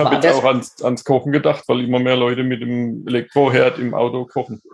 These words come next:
Speaker 2: Ja, kann man. Also fangen wir auch an, die ersten zu bauen jetzt. Wir machen ja grad für dieses E-Adventure auch ko-, voll elektronische Autos und, äh, das wird, das wird so kommen, sicherlich in der Zukunft.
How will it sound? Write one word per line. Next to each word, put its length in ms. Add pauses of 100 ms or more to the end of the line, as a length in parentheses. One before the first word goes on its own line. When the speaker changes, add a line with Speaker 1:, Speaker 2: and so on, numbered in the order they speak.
(140)
Speaker 2:
Ja, 360
kann 180
man. 140
Also 160
fangen 240
wir 160
auch 120
an, 120
die 100
ersten 280
zu 160
bauen 340
jetzt. 300
Wir 80
machen 200
ja 100
grad 260
für 140
dieses 180
E-Adventure 500
auch 100
ko-, 160
voll 300
elektronische 720
Autos 460
und, 320
äh, 200
das 240
wird, 260
das 160
wird 120
so 140
kommen, 300
sicherlich 420
in 60
der 100
Zukunft. 560